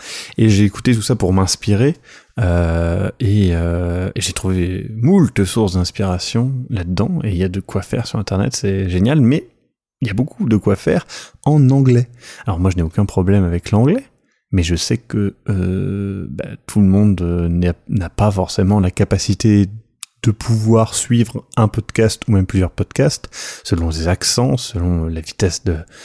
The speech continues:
de, le débit de parole des,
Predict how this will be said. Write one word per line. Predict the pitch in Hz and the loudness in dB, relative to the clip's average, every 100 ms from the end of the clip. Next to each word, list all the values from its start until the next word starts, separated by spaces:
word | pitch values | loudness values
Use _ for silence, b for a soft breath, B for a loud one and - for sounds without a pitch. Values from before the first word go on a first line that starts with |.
| B B B B B B - | B B B B B B 0
de, | 98 92 - | 0 0 -6
le | 104 101 95 | -6 -2 0
débit | 98 107 107 | 2 2 2
de | 107 | -2
parole | - 98 95 104 90 | 0 2 4 2 0
des, | 90 87 82 82 - - | -2 0 0 -4 -8 -14